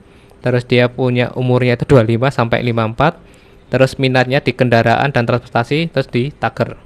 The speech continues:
yang otomotif. Nah, taunya dari mana TikTok untuk tahu audiens kayak gini? Karena TikTok udah punya datanya pastinya.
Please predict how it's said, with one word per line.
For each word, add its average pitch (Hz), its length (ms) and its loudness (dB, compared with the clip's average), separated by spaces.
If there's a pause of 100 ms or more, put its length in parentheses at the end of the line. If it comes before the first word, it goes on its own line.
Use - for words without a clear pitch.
(300)
yang 117 160 -8
otomotif. 110 480 -10 (480)
Nah, 120 160 4
taunya 170 400 4
dari 127 240 4
mana 165 320 0
TikTok - 400 -4
untuk 127 320 -2
tahu 123 240 2
audiens 120 320 0
kayak 120 160 -4
gini? 131 240 -4
Karena 123 240 0
TikTok - 320 -4
udah 107 160 -4
punya 113 240 -4
datanya 117 400 -4
pastinya. 110 400 -6